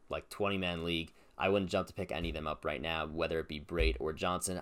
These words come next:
I would just keep an eye out on them. With the Atlanta Falcons, the only thing to mention is that Julio Jones did miss this game with a hamstring injury. There's nothing else really to say there. With the Saints, pretty much same thing. Michael Thomas missed the game due to an altercation in practice.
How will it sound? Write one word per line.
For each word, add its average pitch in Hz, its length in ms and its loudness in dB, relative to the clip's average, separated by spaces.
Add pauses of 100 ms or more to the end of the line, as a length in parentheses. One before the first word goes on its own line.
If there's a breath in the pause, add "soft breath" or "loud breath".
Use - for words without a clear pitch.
I 92 120 4
would 90 100 2
just 80 120 -4
keep 80 200 -6
an 71 80 -2
eye 69 180 0
out 69 160 0
on 65 140 -4
them. 69 180 -6
With 120 140 10
the 117 100 8
Atlanta 120 260 8
Falcons, 127 440 6
the 107 100 2
only 110 160 4
thing 104 160 -2
to 98 60 2
mention 98 320 0
is 92 80 -2
that 87 100 0
Julio 98 320 4
Jones 87 320 0
did 95 220 0
miss 87 200 0
this 87 220 -2
game 87 300 0
with 92 140 2
a 87 40 -2
hamstring 107 400 2
injury. 101 440 4 (200 soft breath)
There's 92 160 -2
nothing 98 200 4
else 95 180 2
really 90 180 4
to 85 60 0
say 76 220 2
there. 123 360 6 (340 soft breath)
With 95 220 4
the - 80 -4
Saints, 113 440 2
pretty 131 240 4
much 110 140 4
same 101 220 2
thing. 104 260 2
Michael 104 260 4
Thomas 101 420 0
missed 101 200 0
the 98 60 2
game 92 300 0
due 90 140 0
to 90 40 2
an 87 180 0
altercation 92 760 0
in 82 200 -6
practice. 107 600 2